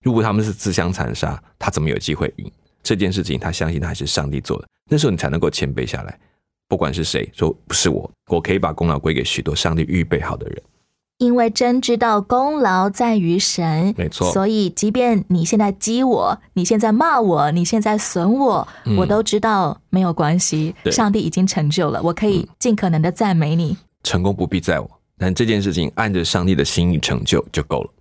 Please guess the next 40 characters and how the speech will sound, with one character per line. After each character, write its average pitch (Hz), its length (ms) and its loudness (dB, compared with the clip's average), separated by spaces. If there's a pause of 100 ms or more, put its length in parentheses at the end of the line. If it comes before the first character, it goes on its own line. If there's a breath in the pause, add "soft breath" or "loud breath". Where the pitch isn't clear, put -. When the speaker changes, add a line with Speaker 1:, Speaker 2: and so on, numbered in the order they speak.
(220)
Speaker 2:
基 - 120 2
甸 294 160 2
也 196 120 4
是 233 200 2
真 277 340 0
心 285 220 2
的 262 100 4
感 180 260 2
谢 196 200 2
以 185 120 2
法 233 240 2
莲 185 160 4
人 185 140 4
来 165 160 4
帮 170 260 2
忙 143 380 2
的。 90 100 -2
Speaker 1:
我 - 60 0
不 156 80 4
晓 190 160 2
得 87 80 0
他 101 100 2
没 92 120 2
有 76 100 0
真 87 240 0
心， 87 160 0
但 107 120 2
是 110 100 2
我 85 100 4
觉 - 100 -4
得 90 40 2
他 85 40 0
这 95 80 0
句 92 60 4
话 90 140 2
讲 76 120 -4
得 64 80 -6
还 73 80 -2
不 69 140 -8
错， - 260 -2